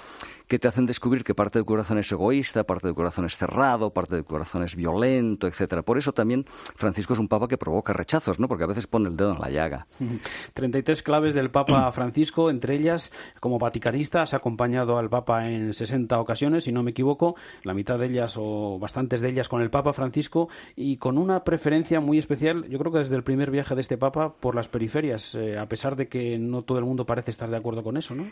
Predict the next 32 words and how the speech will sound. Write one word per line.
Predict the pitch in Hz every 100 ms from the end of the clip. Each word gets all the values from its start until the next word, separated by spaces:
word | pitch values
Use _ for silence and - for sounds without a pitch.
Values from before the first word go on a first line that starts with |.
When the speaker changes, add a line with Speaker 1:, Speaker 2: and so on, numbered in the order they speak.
| -
Speaker 1:
Sí, | - - 135
efectivamente. | 117 107 - 123 113 113 - 80 -
Eh, | 98 98 90 62 78
Francisco | - 110 107 156 - 123
dijo | 131 - 95
en | 92
el | 87
cónclave, | 147 135 101 95 147 123 - - - - -
en |
el | 95
precónclave, | - 87 117 104 90 120 131 _ - - - _ -
que | - 120 135 -
el | 101
próximo | 113 110 135 120 -
Papa | 123 123 - 104
tendría | 123 - 98 104 123
que | - 107
ayudar | 98 95 104 107 104 - - _
a | 101 95
que | -
la | 90
Iglesia | 110 117 110
sea | 110 117
menos | 104 87
autorreferencial | 95 - 92 92 104 107 - 151 - -
y | 107 98
a | 80
redescubrir | 85 123 131 - 127 135
la | 107 85
dulce | 110 143 127 139
y | 135
consoladora, | 101 92 - 85 85 110 117 120 131